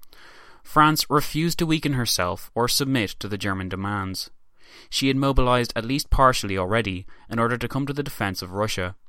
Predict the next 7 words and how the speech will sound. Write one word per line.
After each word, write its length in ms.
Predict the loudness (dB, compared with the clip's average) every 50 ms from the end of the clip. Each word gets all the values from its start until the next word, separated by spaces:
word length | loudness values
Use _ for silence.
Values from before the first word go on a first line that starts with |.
| -20 -20 -20 -20 -20 -10
so 160 | -6 -4 -4
she 160 | -2 -2 -2
implemented 580 | 0 0 -2 0 0 0 0 0 0 -2 -4 -4
general 360 | -2 0 0 2 2 2 0
mobilization 720 | 0 0 0 0 0 -2 0 -2 -2 -2 -2 -2 -2 -2 -2
that 200 | -2 -4 -2 0
day 340 | -2 0 -2 -2 -8 -12